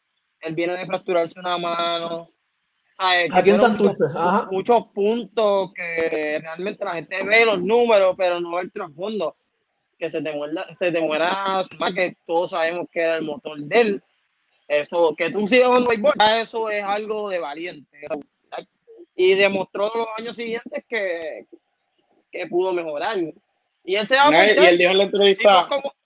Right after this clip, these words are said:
Speaker 3: él
Speaker 1: tipos
Speaker 3: dijo en,
Speaker 1: como Acuña y como
Speaker 3: dijo en la
Speaker 1: él.
Speaker 3: entrevista con Playmaker que pensó quitarse después de, de la muerte de su hermana.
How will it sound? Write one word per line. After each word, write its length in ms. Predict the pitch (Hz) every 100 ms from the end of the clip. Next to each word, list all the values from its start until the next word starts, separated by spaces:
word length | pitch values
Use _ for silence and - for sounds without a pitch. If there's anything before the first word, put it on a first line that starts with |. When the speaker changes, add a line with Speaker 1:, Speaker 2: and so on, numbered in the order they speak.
| _ -
Speaker 3:
él 140 | 170
Speaker 1:
tipos 0 |
Speaker 3:
dijo 180 | 175 190
en, 80 | 196
Speaker 1:
como 160 | 262
Acuña 300 | 269 254 269
y 60 | 269
como 180 | 262 247
Speaker 3:
dijo 140 | 160
en 80 | 175
la 40 | 185
Speaker 1:
él. 60 |
Speaker 3:
entrevista 340 | 226 190 196 190
con 180 | 196
Playmaker 720 | 202 185 180 190 190 180 160 - _ _ _ _ _
que 280 | 156 151 143 -
pensó 340 | 151 139 147
quitarse 500 | 175 143 165 202 226
después 400 | 160 - 143 135
de, 80 | 151
de 420 | 156 151 147 147
la 120 | 143 139
muerte 340 | 139 135 139
de 120 | 139
su 80 | 139
hermana. 480 | 131 123 135 190